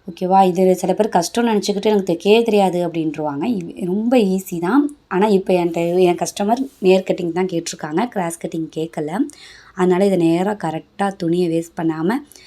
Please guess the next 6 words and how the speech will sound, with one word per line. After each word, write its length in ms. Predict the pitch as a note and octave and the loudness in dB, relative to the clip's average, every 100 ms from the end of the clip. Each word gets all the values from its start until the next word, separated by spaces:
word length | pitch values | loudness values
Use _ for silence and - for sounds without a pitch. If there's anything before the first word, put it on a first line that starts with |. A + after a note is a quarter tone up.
| - _ | -20 _
எங்க 220 | F#3+ F#3+ | 2 2
முடிஞ்சிச்சோ 500 | F3+ F3+ F3+ F3+ - | 2 2 2 0 0
அங்க 140 | G#3 F3+ | 0 0
கரெக்டா 440 | E3 D#3+ E3 G#3 | -2 -4 -4 -4
வச்சிருக்கேன். 540 | G#3 D3 E3 C3 F3+ A3+ | -2 -4 -6 -6 -6 -6
பார்த்துக்கோங்க. 520 | F#3+ D#3 D3+ D#3 D3+ | -6 -6 -6 -8 -6